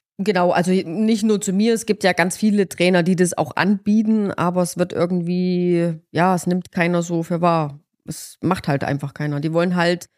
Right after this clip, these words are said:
diesen Hund, den haben sie irgendwo mal gesehen, der ist niedlich, wie du gerade gesagt hast, und dann hole ich mir den. Was ja auch verständlich ist, man guckt ja erstmal, was gefällt mir, aber sich einfach mal damit zu beschäftigen, was hole ich mir da ans Haus, passen meine Ansprüche und meine Lebensumstände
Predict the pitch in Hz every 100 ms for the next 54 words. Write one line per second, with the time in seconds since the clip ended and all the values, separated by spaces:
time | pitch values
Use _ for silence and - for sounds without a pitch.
0 | _ 202 185 185 214 233 190 175 180 170
1 | 170 180 165 139 160 214 254 180 165 220
2 | 247 277 262 190 190 165 - 180 220 233
3 | 254 226 190 180 175 185 196 160 139 131
4 | 139 127 131 _ _ - 185 190 175 170
5 | 175 175 175 156 156 156 147 160 - 151
6 | 143 - 147 135 151 - 147 - 160 156
7 | 156 147 - 156 170 170 - 160 170 165
8 | 156 151 156 156 - - 156 180 170 170
9 | 156 151 151 - - 170 165 156 151 151
10 | 139 147 160 165 160 - - 233 - 160
11 | 156 156 185 196 185 - 180 180 - 180
12 | 180 143 151 143 165 185 160 165 185 190
13 | 165 - _ 190 190 180 - _ - 151
14 | 156 - -